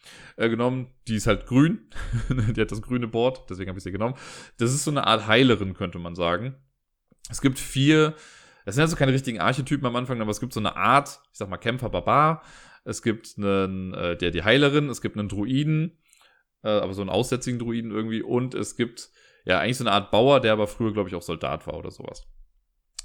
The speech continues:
Ja, wie gesagt, ich hab jetzt die grüne genommen und ich dachte auch schon so am Anfang, na, vielleicht ist es mit der halt auch einfach ein bisschen schwieriger, weil die halt nicht so gut im Kampf ist. Und man muss ja doch hin und wieder mal kämpfen in dem Spiel. Das ganze Spiel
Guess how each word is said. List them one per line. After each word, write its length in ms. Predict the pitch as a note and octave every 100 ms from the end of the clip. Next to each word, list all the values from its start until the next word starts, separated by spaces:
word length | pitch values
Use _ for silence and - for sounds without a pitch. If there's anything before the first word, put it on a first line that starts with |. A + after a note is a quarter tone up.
| -
Ja, 160 | - E2
wie 120 | -
gesagt, 140 | F#2+
ich 80 | D#2+
hab 60 | F#2
jetzt 180 | -
die 60 | G#2+
grüne 180 | A#2+ D3+
genommen 280 | C#3 C3+ B2
und 80 |
ich 80 | A2
dachte 240 | C#3+ D#3 C#3+
auch 60 |
schon 100 | C3+
so 60 | C3+
am 60 |
Anfang, 240 | B2 C3 C3
na, 200 | D3+ D#3+
vielleicht 220 | D3+ C3
ist 100 | C3+
es 40 |
mit 140 | C3 A#2
der 80 | B2+
halt 120 | B2
auch 120 | G#2+
einfach 160 | A2 A2+
ein 60 |
bisschen 200 | G#2+ A2
schwieriger, 400 | - D#3+ G#3+ G2+
weil 80 | G2
die 60 | G2
halt 140 | F#2
nicht 100 | B2+
so 100 | -
gut 160 | A2+ G#2+
im 80 |
Kampf 300 | G2+ C3 E3+
ist. 100 | A2
Und 60 | G#2+
man 100 | G#2
muss 120 | C3+
ja 60 | C#3
doch 200 | D#3 -
hin 140 | B2+
und 100 | A2+
wieder 120 | A2
mal 120 | G2+ F#2+
kämpfen 320 | A#2 B2 -
in 60 |
dem 80 | E2+
Spiel. 260 | E2+ G2+ D#3 _ - - - - - - - -
Das 100 | B2
ganze 220 | G3+ C4+
Spiel 400 | - E3+ G3